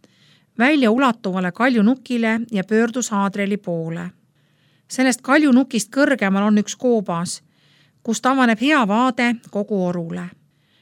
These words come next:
Kuna koopasuu on lõuna poole, on seal soe ja päikesepaisteline. See on meeldiv koht.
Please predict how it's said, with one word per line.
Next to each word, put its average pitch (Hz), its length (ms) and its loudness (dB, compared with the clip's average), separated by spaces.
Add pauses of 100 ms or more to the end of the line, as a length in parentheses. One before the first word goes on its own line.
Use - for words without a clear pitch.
(140)
Kuna 247 220 4
koopasuu 285 580 0
on 202 120 2
lõuna 254 360 2
poole, 220 500 0 (200)
on 208 160 -2
seal 180 160 -6
soe 277 360 0
ja 247 80 0
päikesepaisteline. 185 1300 -6 (880)
See - 160 -2
on 208 60 6
meeldiv 220 500 2
koht. - 540 -10